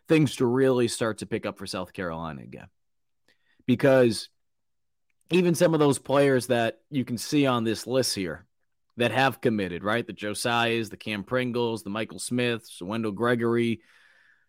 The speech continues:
Mazeo Bennett. We can keep going down the list here. Dante Reno, Blake Franks. A lot of these guys will be coming up for those camps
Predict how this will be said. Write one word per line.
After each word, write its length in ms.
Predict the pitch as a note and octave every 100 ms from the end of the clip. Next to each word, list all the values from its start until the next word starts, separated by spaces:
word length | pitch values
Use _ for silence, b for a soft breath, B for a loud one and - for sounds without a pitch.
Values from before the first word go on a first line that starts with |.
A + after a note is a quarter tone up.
| b _ -
Mazeo 420 | D3 C#3+ C3+ C3 B2
Bennett. 260 | C#3 C#3
We 60 | C3+
can 100 | C3+
keep 160 | C#3
going 200 | B2+ B2
down 180 | A#2+ A#2
the 80 | G#2+
list 320 | B2+ D3+ -
here. 140 | G#2 G2
Dante 380 | A#2+ A2 A2
Reno, 340 | A2 C3+ C3 C3
Blake 260 | A2+ A2+
Franks. 380 | - C#3 C3 - _ _ _ _ _ _ _ _ _ _ -
A 60 | - -
lot 320 | C3 D#3+ G3+
of 60 |
these 200 | E3+ D3+
guys 320 | A#2+ C3+ C3+ A#2
will 60 |
be 100 | A#2
coming 380 | A2 C3 B2 A2+
up 260 | A2 G#2 _ _ _ _ _ _ _ _ -
for 100 | A#2
those 300 | A2+ G#2+ -
camps 680 | - B2+ A2+ - - -